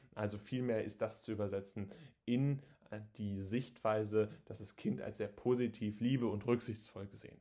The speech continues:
wird. Dabei geht sie auch davon aus, dass das Kind Arbeit verrichtet. Mit diesem Modell spricht sie insbesondere an, dass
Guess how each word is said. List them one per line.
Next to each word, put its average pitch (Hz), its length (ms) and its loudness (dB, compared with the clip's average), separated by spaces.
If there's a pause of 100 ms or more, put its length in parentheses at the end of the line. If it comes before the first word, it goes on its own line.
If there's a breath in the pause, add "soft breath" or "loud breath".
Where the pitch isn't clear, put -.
wird. - 180 -20 (320 loud breath)
Dabei 180 280 10
geht 160 240 2
sie 113 120 0
auch 123 200 8
davon 190 320 -2
aus, 156 340 -2 (160 loud breath)
dass 110 120 -8
das 113 200 -4
Kind 135 320 0 (180 loud breath)
Arbeit 139 380 4
verrichtet. - 640 -16 (260 loud breath)
Mit 117 140 -2
diesem 185 180 6
Modell 165 460 4 (500 loud breath)
spricht - 380 -4
sie - 100 -6
insbesondere 143 840 0
an, 143 340 0 (260 loud breath)
dass 117 480 0